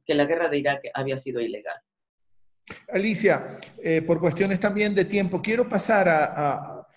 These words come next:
Speaker 2: bueno, hay tantas cosas que se podrían hablar a partir de la cepal,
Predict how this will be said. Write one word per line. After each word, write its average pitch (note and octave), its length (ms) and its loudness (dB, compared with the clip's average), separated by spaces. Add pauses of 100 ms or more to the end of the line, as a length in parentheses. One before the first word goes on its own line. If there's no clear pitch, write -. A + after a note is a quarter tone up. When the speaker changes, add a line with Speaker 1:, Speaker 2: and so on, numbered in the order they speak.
(160)
Speaker 2:
bueno, E3+ 240 2
hay F3 260 -2
tantas A3 460 0
cosas F3+ 320 0
que D3 120 -4
se C#3+ 140 0
podrían D3+ 500 0
hablar D3 380 4
a D3 100 2
partir C#3+ 380 -4
de C#3 80 2
la B2+ 140 0
cepal, C#3 520 0